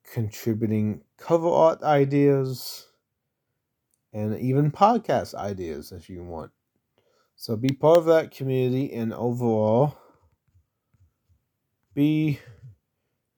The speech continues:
who you want and continue to support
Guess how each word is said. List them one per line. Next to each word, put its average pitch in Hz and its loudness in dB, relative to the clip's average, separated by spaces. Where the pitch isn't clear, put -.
who 120 -4
you 170 2
want 160 2
and 131 -10
continue 160 -8
to 147 -12
support - -8